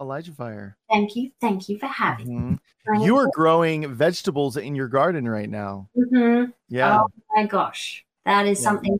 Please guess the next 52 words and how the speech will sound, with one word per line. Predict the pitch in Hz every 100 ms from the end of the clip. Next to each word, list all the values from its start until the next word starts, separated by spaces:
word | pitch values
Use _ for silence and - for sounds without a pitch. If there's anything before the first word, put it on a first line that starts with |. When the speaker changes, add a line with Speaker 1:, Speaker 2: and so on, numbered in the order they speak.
| -
Speaker 2:
to |
learn | 196 185 180 175
a | 170
lot | 175 170 151 - - - 165
about | 160 139 165
Speaker 1:
Uh, |
Speaker 2:
everything. | 170 165 165 170 165 160 277 320
<laughs> | 415 415
Speaker 1:
I'm | - -
Speaker 2:
The | 226 226
Speaker 1:
sure, | 135 110
I'm | 113
sure | 110 139
plenty | 131 - 143
of | 139
Speaker 2:
season. | 107
Speaker 1:
people | 131 131
have | 123 117 -
plenty | 135 135 131
of | 113
r-, | 117 - -
tips | - 131 -
and | 131 117
recommendations | 120 120 117 113 117 110 - 107 104 98 - _
for | - 120 113
you. | 110 107 104 -
Speaker 2:
Please, | 294 247 202 - -
Speaker 1:
I'm | 143 143
Speaker 2:
please. |
Speaker 1:
not | 143 139
the | -
person | - 151 135 135
Speaker 2:
Yeah. |
Speaker 1:
to | 120
do | 131
that. | 123 110 98
I | 127
was | 120
joking | 139 135 139
and | 131
said | 127
the | 202
only, | 131 143 160
the | 131
only | 147 175
thing | 180
I've | 175
ever | 165 156
grown | 131 151 147
was | 139 123 117 _ - - -
Thai | 143 139
basil, | 135 127 110 101